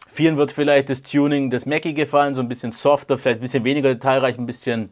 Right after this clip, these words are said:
raumausgrenzender oder das Klare hier. Das ist euch überlassen. Switchen wir jetzt nochmal auf Mikrofon A und ich würd sagen,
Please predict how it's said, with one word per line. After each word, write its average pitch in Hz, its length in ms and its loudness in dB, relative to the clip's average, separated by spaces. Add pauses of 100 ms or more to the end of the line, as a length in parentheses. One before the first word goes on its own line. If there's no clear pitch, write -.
(580)
raumausgrenzender 127 1000 0
oder 117 180 -2
das 123 240 -6
Klare 110 380 0
hier. 101 240 -6 (580)
Das 107 160 -8
ist 98 160 -14
euch 95 220 -8
überlassen. 85 480 -12 (920)
Switchen - 420 -10
wir 117 60 -4
jetzt 110 140 -6
nochmal 113 260 -2
auf 107 160 -2
Mikrofon 107 600 -2
A 156 300 2 (560)
und 127 560 0 (760)
ich 110 160 -14
würd 131 140 -8
sagen, 165 280 -4